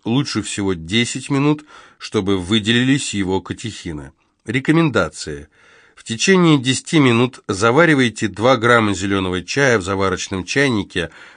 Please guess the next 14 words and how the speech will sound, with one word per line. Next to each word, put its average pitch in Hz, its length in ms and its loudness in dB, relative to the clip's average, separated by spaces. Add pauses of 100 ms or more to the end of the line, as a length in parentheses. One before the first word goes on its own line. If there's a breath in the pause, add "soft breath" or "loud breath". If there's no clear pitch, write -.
а 85 180 0
затем 120 460 0 (140)
выпейте 123 600 -2
его 104 200 2
в 127 80 -10
течение 117 560 -4
часа. 76 580 -6 (500 soft breath)
Можно 165 360 2
пить 151 260 -4
до 120 100 0
шести 127 460 -4
чашек 107 480 -2
в 90 80 -10
день. 85 320 -6